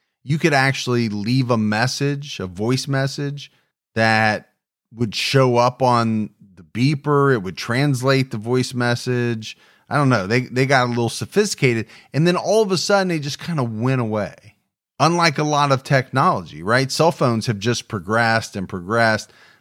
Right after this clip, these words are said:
The beeper was such a big thing. And then all of a sudden, pretty much gone for most people.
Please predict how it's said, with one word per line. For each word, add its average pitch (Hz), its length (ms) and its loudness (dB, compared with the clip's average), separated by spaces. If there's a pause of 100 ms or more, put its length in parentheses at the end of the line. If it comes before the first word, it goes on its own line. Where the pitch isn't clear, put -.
(140)
The 117 100 -2
beeper 135 640 2 (480)
was 131 160 -2
such 185 320 0
a 156 80 2
big 131 560 2 (420)
thing. 156 600 4
And 139 180 0
then 139 380 0 (100)
all 160 180 -2
of 160 80 -4
a 151 60 0
sudden, 135 640 2 (440)
pretty 330 220 0
much 180 280 -2 (420)
gone 117 640 -6 (480)
for 120 100 2
most 120 360 2
people. - 420 -12